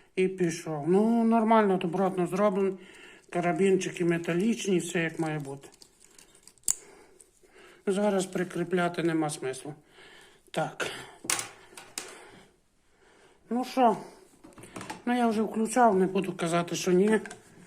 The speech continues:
Що перший раз, так як усі говорять.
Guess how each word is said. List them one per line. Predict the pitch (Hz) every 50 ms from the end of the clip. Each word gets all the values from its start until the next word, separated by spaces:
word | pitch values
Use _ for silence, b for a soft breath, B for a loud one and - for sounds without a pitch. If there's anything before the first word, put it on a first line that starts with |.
| B B B B B B B B B B B B B B B B B B B B B B _ _ - - - - - B B B B B B B B B B B B - - - 156 156 147 139 - - - _ _ _ _ _ _ _ _ - - - - - - -
Що | - - - - 175 160
перший | - - - 170 156 - - - 165 151 156
раз, | 175 196 226 254 226 202 196 -
так | - 185 170 - -
як | 175 165 -
усі | 175 165 - - 175 170
говорять. | 147 151 151 156 151 143 - -